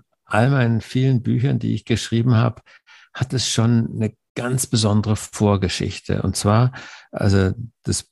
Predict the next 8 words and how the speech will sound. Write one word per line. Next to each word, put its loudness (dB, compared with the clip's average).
Buch 2
kam 2
zweitausendeins 0
raus. 0
Es -4
beruht 2
auf -2
einem -2